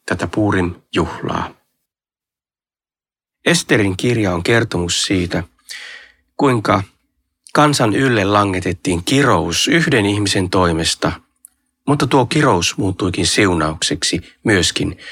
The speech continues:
yhden ihmisen toimesta. Tässä kirjassa me voimme nähdä asetelmaa, niin kuin vertauskuvaa, esikuvaa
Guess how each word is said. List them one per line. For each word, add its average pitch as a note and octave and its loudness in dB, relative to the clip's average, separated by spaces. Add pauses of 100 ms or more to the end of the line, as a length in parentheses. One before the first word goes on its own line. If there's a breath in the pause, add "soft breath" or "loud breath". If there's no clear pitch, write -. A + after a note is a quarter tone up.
(280 loud breath)
yhden A2 2
ihmisen E2+ 0 (180)
toimesta. D#2 0 (1900 loud breath)
Tässä A#2 0
kirjassa B2 2
me G#2+ 2
voimme G#2+ 2
nähdä G#2 0
asetelmaa, F#2+ 2
niin G2+ 0
kuin G#2 -2
vertauskuvaa, F#2 0 (680)
esikuvaa F2+ 0